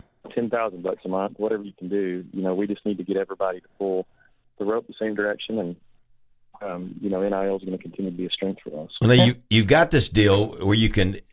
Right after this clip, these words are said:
Speaker 2: these memberships into the Matador Club, a hundred dollars a month, and you get these benefits, and a thousand dollars a month, and you get more benefits. That's pretty cool what y'all have come up with, I think, Cody, and, and a great way to promote this and get people involved.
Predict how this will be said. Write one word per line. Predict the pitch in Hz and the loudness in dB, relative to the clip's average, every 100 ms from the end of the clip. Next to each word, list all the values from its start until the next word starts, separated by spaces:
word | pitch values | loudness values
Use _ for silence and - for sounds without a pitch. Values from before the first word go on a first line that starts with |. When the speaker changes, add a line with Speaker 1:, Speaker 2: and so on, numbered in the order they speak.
| 98 | 2
Speaker 2:
these | 95 90 | 4 6
memberships | 147 165 - 80 60 - - | 6 6 4 2 0 -2 -2
into | 92 90 | 2 4
the | 92 | 4
Matador | 95 127 135 80 73 | 6 6 4 2 -2
Club, | 90 82 78 | 2 2 6
a | |
hundred | 120 123 | 6 6
dollars | 123 123 110 | 6 6 4
a | |
month, | 113 113 135 98 | 4 4 4 2
and | 87 | 0
you | |
get | 82 107 - | 2 2 4
these | 107 90 - - - | 2 2 -4 -18 -6
benefits, | 73 98 123 - 123 139 143 | 6 8 10 8 6 6 4
and | 80 | 0
a | 73 | 2
thousand | 101 107 113 123 | 6 6 6 6
dollars | 117 123 104 | 4 4 4
a | 113 | 4
month, | 110 127 | 6 4
and | 107 | 4
you | 92 | 6
get | 92 101 | 6 6
more | 95 113 | 6 6
benefits. | 113 120 117 123 127 - - - - - - | 8 4 4 4 4 2 -10 -16 -18 -20 2
That's | - - | 4 8
pretty | 214 165 | 8 8
cool | - 147 131 | 8 8 8
what | 117 107 | 6 6
y'all | 123 107 | 6 4
have | - | 4
come | 113 104 | 4 6
up | 131 - | 4 4
with, | 78 71 | 4 4
I | 69 | 4
think, | 78 71 | 2 2
Cody, | 85 80 95 | 4 6 6
and, | 85 87 | 4 4
and | 90 92 | 2 2
a | |
great | 82 98 143 127 | 4 6 6 6
way | 98 92 | 4 4
to | 92 | 2
promote | - 90 110 156 - | 4 6 6 6 2
this | 73 73 - - - - | 2 2 0 -12 -8 2
and | 78 | 6
get | 101 101 | 6 8
people | 131 113 110 | 6 6 2
involved. | 87 98 131 110 50 - | 4 6 6 4 0 -4